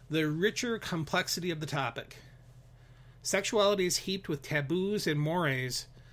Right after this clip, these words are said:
that are informed by our religious, cultural, and societal beliefs. Because of our beliefs and how we limit our thinking around it, sexuality and so many of the words related to it,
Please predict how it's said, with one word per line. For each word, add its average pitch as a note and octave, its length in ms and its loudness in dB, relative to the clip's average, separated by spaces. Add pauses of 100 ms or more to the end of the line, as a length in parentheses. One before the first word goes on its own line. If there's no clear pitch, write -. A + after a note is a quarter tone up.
(260)
that D3+ 120 0
are D3+ 100 2
informed G3 380 2
by E3+ 160 6
our D3+ 160 4
religious, D3+ 600 2
cultural, E3 720 -2
and C#3+ 260 -2
societal D3 480 0
beliefs. E3 600 0 (920)
Because G#3+ 380 2
of A#3 100 2
our G3 140 6
beliefs D3 640 0
and D3 80 0
how D#3+ 100 2
we D#3+ 160 2
limit F3 300 0
our D3+ 80 2
thinking A3 400 -2
around B2+ 280 0
it, C3 140 -2 (480)
sexuality F3+ 800 4
and D#3+ 160 0
so E3 140 0
many E3 240 -2
of D3+ 100 -2
the D3+ 80 -2
words D3 260 0
related F3+ 420 2
to C3 140 4
it, B2+ 140 -2